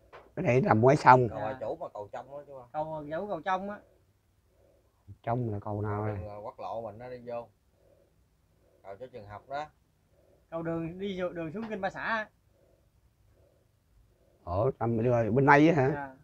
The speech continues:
Speaker 1: Cái đó thì nó
Speaker 2: Dạ,
Speaker 1: khác rồi.
Speaker 2: nằm dài dưới
Speaker 3: Dạ.
Speaker 2: nước.
Speaker 1: Đây nó khác rồi, cái đó là, ờ, bên Ba, Ba Xã.
Speaker 3: Dạ. Vậy thì,
Speaker 1: Không,
Speaker 3: ờ,
Speaker 1: không biết, không biết cái, cái, ờ, miễu đó.
Speaker 3: đến đây thì, ờ, con và anh, ờ, Thanh vùng Bảy Núi cũng, ờ,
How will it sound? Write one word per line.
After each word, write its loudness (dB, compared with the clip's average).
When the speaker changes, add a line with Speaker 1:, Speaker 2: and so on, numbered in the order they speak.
Speaker 1:
Cái 2
đó 6
thì 6
nó 6
Speaker 2:
Dạ, 0
Speaker 1:
khác 6
rồi. 4
Speaker 2:
nằm -18
dài -12
dưới -12
Speaker 3:
Dạ. -12
Speaker 2:
nước. -14
Speaker 1:
Đây 4
nó 8
khác 4
rồi, 4
cái 4
đó 8
là, 10
ờ, 8
bên 6
Ba, 8
Ba 8
Xã. 12
Speaker 3:
Dạ. -10
Vậy -12
thì, 2
Speaker 1:
Không, 10
Speaker 3:
ờ, 10
Speaker 1:
không 4
biết, 6
không 6
biết 8
cái, 8
cái, 8
ờ, 8
miễu 4
đó. 0
Speaker 3:
đến -2
đây 6
thì, 2
ờ, 4
con 2
và 4
anh, -4
ờ, -4
Thanh -4
vùng -6
Bảy -2
Núi -2
cũng, -14
ờ, -6